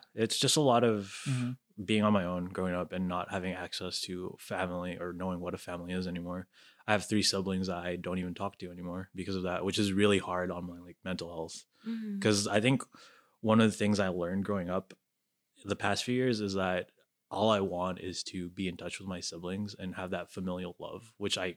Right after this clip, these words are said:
Speaker 1: can't have. And that, like,
Speaker 2: Mm-hmm.
Speaker 1: breaks me down so much sometimes. And it's
Speaker 2: Yeah.
Speaker 1: one of the things that always comes up in therapy with my therapist.
Speaker 3: Mm-hmm.
Speaker 2: Yeah.
Speaker 1: Familial love.
Speaker 2: Yeah,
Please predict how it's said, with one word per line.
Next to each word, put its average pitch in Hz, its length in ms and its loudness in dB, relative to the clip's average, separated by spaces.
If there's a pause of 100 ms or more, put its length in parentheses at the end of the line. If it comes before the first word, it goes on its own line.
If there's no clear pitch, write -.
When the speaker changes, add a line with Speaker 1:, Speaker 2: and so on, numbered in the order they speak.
(160)
Speaker 1:
can't 92 240 -6
have. 95 300 -4 (140)
And 101 140 0
that, 87 180 0
like, 87 180 -6 (680)
Speaker 2:
Mm-hmm. 151 220 6
Speaker 1:
breaks 101 320 6
me 107 80 4
down 95 240 0
so 90 180 -4
much 92 200 -4
sometimes. 98 540 -6 (140)
And 101 80 0
it's 113 120 8 (140)
Speaker 2:
Yeah. 107 60 4
Speaker 1:
one 104 160 6
of 104 80 6
the 98 80 6
things 95 500 -2 (300)
that 104 120 2
always 90 220 0
comes 95 240 -2
up 87 200 -4
in 87 120 -10
therapy 85 320 -6
with 90 120 -10
my 87 100 -12
therapist. 90 600 -8 (200)
Speaker 3:
Mm-hmm. 226 260 -4
Speaker 2:
Yeah. 104 280 0
Speaker 1:
Familial 95 460 0
love. 90 300 -4 (760)
Speaker 2:
Yeah, 151 260 12